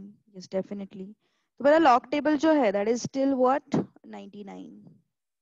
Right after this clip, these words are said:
Okay, and anti-log table जो है, that is still your point ninety nine। ओके, अब दूसरी बात ये है कि हम लोग सिर्फ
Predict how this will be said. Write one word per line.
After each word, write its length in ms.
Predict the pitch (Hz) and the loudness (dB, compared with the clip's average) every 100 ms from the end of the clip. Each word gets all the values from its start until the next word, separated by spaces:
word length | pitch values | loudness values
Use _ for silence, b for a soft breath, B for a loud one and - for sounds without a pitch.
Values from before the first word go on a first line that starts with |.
| _ _ _ _ _ _ _ _ _ _ _ _ _ _ _ _ _ _ _ _ _ _ _ _ _ - | _ _ _ _ _ _ _ _ _ _ _ _ _ _ _ _ _ _ _ _ _ _ _ _ _ -6
Okay, 300 | 247 269 320 B B B B | -2 -2 -4 B B B B
and 160 | 226 233 - | -6 -6 -4
anti-log 640 | 220 233 285 294 320 302 | -4 -2 -2 0 0 0
table 280 | 302 269 277 | -4 -2 0
जो 140 | 254 269 | 2 2
है, 160 | 240 | 0
that 240 | 208 220 220 | -2 -4 -6
is 140 | - | -10
still 420 | - 233 233 226 - 208 | -4 -2 -2 -4 -10 -6
your 380 | 208 202 196 - - | -2 0 -2 -8 -10
point 300 | 202 202 - - | -10 -10 -16 -20
ninety 380 | 190 185 185 185 | -18 -18 -18 -18
nine। 300 | 180 196 _ _ _ _ _ _ - | -20 -20 _ _ _ _ _ _ -12
ओके, 320 | 190 269 320 - b b b b b b - | -4 -2 -4 -8 b b b b b b -2
अब 160 | 233 240 | 2 2
दूसरी 480 | 214 269 269 302 320 | 2 0 2 2 4
बात 220 | 320 330 | 4 2
ये 200 | 277 302 | 0 2
है 140 | 302 | 2
कि 240 | 302 302 453 - | 0 -4 -6 -6
हम 280 | 240 269 285 | -4 -2 2
लोग 340 | 311 302 - | 2 2 -2
सिर्फ 300 | 269 285 285 | -4 -4 -4